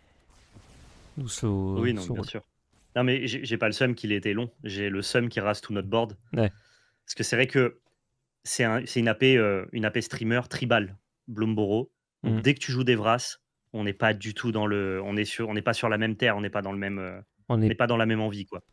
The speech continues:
Speaker 1: pas dans le thème, c'est clair.
Speaker 2: Si tu joues des anti-bêtes de masse, ça risque d'être un peu plus, euh, complexe, quoi.
Speaker 1: Je vais remettre
Speaker 2: Complexe,
Speaker 1: du board.
Speaker 2: complexe.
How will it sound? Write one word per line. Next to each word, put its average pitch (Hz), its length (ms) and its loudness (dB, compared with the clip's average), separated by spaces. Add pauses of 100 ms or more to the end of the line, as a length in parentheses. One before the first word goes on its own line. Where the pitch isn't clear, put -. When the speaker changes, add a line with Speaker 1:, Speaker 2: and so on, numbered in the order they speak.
Speaker 1:
pas 135 120 8
dans 127 140 10
le 113 60 4
thème, 101 360 4
c'est - 180 -4
clair. - 360 -2 (2000)
Speaker 2:
Si - 200 -14
tu - 160 -10
joues 110 120 -2
des 101 140 -4
anti-bêtes 101 380 -4
de 107 120 -2
masse, 120 240 -2
ça 107 160 -4
risque 104 260 -6
d'être 98 260 -4
un 104 60 -8
peu 107 140 -10
plus, 123 320 -6
euh, 107 200 -6
complexe, 107 580 -6
quoi. - 220 -20 (1200)
Speaker 1:
Je 127 60 -2
vais 127 60 6
remettre 214 220 4
Speaker 2:
Complexe, - 20 -10
Speaker 1:
du 131 100 2
board. 101 240 2
Speaker 2:
complexe. - 300 -12